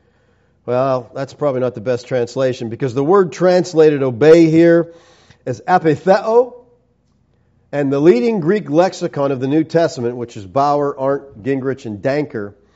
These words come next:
make a very insightful comment here about epitheo that sheds light on this verse. They say this, "Since in the view of the early Christians, the supreme disobedience was a refusal to believe their gospel,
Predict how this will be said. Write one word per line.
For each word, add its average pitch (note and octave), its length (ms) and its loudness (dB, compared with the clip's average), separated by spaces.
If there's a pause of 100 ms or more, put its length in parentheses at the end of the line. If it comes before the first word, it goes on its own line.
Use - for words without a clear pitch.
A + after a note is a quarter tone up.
(220)
make C#3 200 -2
a C#3+ 40 -2
very E3+ 300 0
insightful D3 560 -2
comment D3+ 460 -2
here A#2 180 -4
about A#2 360 -6
epitheo C3 800 -2 (680)
that B2 120 -6
sheds D3+ 320 2
light D3+ 260 2
on A#2 120 -2
this A2 200 -8
verse. A2 220 -10
They - 140 0
say E3+ 240 0
this, - 420 0 (460)
"Since G3 300 -2
in G#3+ 100 4
the G3 100 2
view A#3 340 0
of A#3 100 -2
the G3+ 100 2
early G#3 320 4
Christians, - 800 -4
the B2+ 120 -10
supreme A3 640 -4
disobedience G#3 1200 -2 (320)
was C3+ 180 0
a C#3+ 80 -2
refusal G3+ 840 -2
to E3+ 120 -2
believe C#3+ 640 -2
their C3 160 -2
gospel, D#3 760 -6